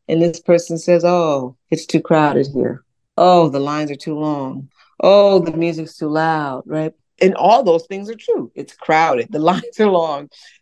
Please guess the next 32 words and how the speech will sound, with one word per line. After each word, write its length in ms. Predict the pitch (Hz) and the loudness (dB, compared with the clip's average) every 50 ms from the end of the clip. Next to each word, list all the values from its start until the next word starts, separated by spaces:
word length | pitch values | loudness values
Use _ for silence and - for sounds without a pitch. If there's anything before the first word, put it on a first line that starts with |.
| _ _ | _ _
and 120 | - 170 165 | -6 -6 -6
it's 120 | 160 - | -4 -2
loud, 520 | 160 160 156 143 139 123 117 - - - - | -2 0 0 0 0 -2 -4 -6 -8 -6 -4
right? 240 | 156 151 156 - _ _ _ | -2 -2 -2 -4 _ _ _
And 220 | - 180 180 180 180 | 0 0 2 2 2
you'll 100 | 185 185 | 0 0
be 100 | 226 233 | 0 -2
with 140 | 220 - | -4 -4
somebody 340 | - 196 185 185 180 170 175 | -6 -6 -4 -4 -2 0 0
else 140 | 185 185 175 | -2 -2 -4
and 100 | 170 175 | -4 -6
they'll 80 | 175 170 | -6 -6
say, 120 | - 208 | -6 -6
"Oh 200 | 202 240 254 285 - | -4 -2 -2 -2 -2
my 200 | - 247 262 262 - | -4 -6 -6 -6 -6
gosh, 340 | - 349 403 415 415 339 - | -8 -6 -4 -4 -4 -4 -4
look 240 | 311 311 339 370 370 | -4 -4 -6 -4 -4
how 140 | 339 349 330 | -4 -4 -4
many 220 | 311 311 302 294 | -2 -2 -2 -2
people 280 | 269 294 294 - 277 254 | -2 -2 -2 -2 -4 -6
turned 360 | - - 359 359 339 302 330 | -6 -6 -8 -6 -6 -6 -6
out." 280 | 330 339 381 330 - - _ - | -6 -6 -6 -8 -8 -10 _ -4
And 120 | 208 214 | -2 0
the 140 | 220 214 208 _ _ _ | 0 0 -2 _ _ _
thrill 560 | - 277 247 277 302 302 294 277 254 247 233 226 | -10 -8 -6 -4 -2 -2 -2 -4 -4 -4 -4 -4
of 80 | 202 | -4
being 320 | - 254 254 240 233 214 220 | -4 -2 -2 -2 -2 -2 -4
part 300 | - - 262 294 262 240 | -6 -4 -2 -2 0 0
of 80 | 220 | 0
this 160 | 214 220 214 | 0 -2 -2
great 260 | 214 - 233 247 247 240 | -2 0 0 2 2 0
experience, 580 | 214 - - - - 233 226 214 190 170 - | -2 -6 -10 -6 -4 -4 -2 -2 -2 -4 -6